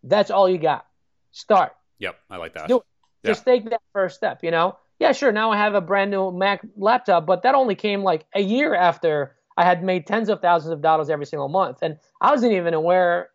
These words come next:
Speaker 1: that I was still using my beat-up t-, Toshiba laptop until one day I walked into my house and my wife had bought me this Mac, you know? So it, just start.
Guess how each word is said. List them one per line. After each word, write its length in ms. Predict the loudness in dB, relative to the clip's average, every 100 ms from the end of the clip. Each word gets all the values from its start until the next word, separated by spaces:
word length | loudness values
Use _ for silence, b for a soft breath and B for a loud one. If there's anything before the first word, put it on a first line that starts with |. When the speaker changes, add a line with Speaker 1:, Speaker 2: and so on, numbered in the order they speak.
| -2
Speaker 1:
that 180 | 2
I 100 | 4 2
was 140 | 0
still 220 | 0 0
using 240 | 0 -2 -4
my 200 | -4 -4
beat-up 440 | 0 4 2 0
t-, 60 | -4
Toshiba 480 | -2 -4 -2 0
laptop 560 | 2 2 2 2 2 0 b b
until 240 | -2 2 4
one 140 | 4
day 120 | 6
I 60 | 6
walked 300 | 6 4 0
into 160 | -10 -6
my 140 | -4
house 260 | -2 -2 -4
and 100 | -4
my 160 | -2
wife 400 | 2 2 2 -4 _ _ -2
had 240 | 0 2
bought 220 | 0 0
me 80 | -4
this 200 | -8 -6
Mac, 360 | -6 -6 -12 -20 _ _ -4
you 80 | 0
know? 140 | 0
So 440 | 2 4 4 2 _ _ _
it, 320 | -4 -2 -4 _ -2
just 180 | -2
start. 340 | 2 2 2